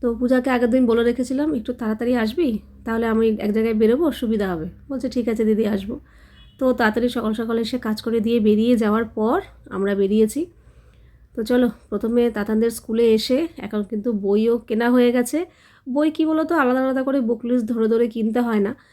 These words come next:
যেহেতু ওদের স্কুল থেকেই কিনছি আমি, তো তাই জন্য ওদের, মানে, ওখানকার সিস্টেমটা খুব ভালো, ভালো লাগে। পুরো ব্যাগে রেডি করা থাকে, যায় টাকা দিয়ে নিয়ে চলে আসি।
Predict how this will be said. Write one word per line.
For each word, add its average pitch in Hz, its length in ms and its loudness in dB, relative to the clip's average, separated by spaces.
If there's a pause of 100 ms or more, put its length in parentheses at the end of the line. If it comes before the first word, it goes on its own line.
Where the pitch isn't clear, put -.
(280)
যেহেতু 254 340 2
ওদের 262 160 2
স্কুল 247 320 -4
থেকেই 254 320 -2
কিনছি 247 400 0
আমি, 214 280 2 (540)
তো 214 140 0
তাই 220 180 -2
জন্য 247 400 2 (540)
ওদের, 226 440 0
মানে, 202 400 0 (260)
ওখানকার 226 320 -4
সিস্টেমটা 240 440 -2
খুব 233 200 -6
ভালো, 214 300 2
ভালো 226 200 0
লাগে। 208 280 0 (440)
পুরো 262 160 2
ব্যাগে 214 420 2
রেডি 220 260 2
করা 254 220 0
থাকে, 277 340 -4 (200)
যায় 220 320 -2
টাকা 208 300 -6
দিয়ে 302 160 0
নিয়ে 240 180 2
চলে 180 180 -2
আসি। - 280 -10